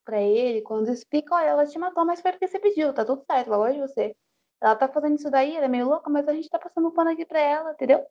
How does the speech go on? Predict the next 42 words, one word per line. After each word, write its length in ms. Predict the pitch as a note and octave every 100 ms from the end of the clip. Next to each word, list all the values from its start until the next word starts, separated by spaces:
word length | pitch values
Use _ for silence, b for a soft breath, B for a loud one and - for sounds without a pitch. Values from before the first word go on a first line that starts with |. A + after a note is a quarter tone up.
| _ _ _
Todo 180 | B3 B3
mundo, 360 | A#3 C4+ C#4+
o 60 | A3+
Japinha 500 | A3 A3 C4 C4 A#3+
lá, 180 | A3+ A#3
a 40 |
mocinha 460 | A3+ A3 - A3+ A3
lá, 300 | G#3+ G#3+ A3 _ _ _ _
entendeu? 300 | G#3+ A#3 D4
A 60 |
gente 220 | C4+ C4+ -
tá 120 | D#4
aqui 180 | D#4+ F4+
passando 340 | F4+ E4 D4+
pano 180 | C#4+ C#4
pra 80 | C#4
ela 100 | C#4
que 80 | E4
a 20 |
gente 140 | D#4+
gosta 240 | D4 D4 C4+
dela." 260 | G#3 G3 _ _ _ _ _ _ _ _
E 160 | D4 E4
aí, 300 | D#4+ D4+ D4+
quando 260 | D#4 E4
o 120 | F4 D4+
Visão, 340 | C4+ C#4 C4+
ele 240 | C4+ C4+ - _ _
começa 520 | - C4+ C4+ D4+ D#4 D#4+
a 40 |
entender 460 | C#4+ B3 A#3 A3 A#3+
aquela 400 | A#3+ A#3+ A#3+ A#3+
cena 320 | B3+ A#3+ A#3
que 280 | - B3 A#3+
ele 320 | A#3+ A#3 A3+ - _
sai 420 | B3 A#3+ C4 A#3
da, 220 | G#3 G#3 G3+
da, 580 | G3 G3+ G3+ G3 G3 F#3+ G3 _ _ _ _ _ _ _
daquela 400 | F4 E4+ E4 B3
camada 400 | A#3+ A3 G#3+ G3+
lá 160 | G3+ G3+
dela 560 | G#3 B3 A3+ G3 G3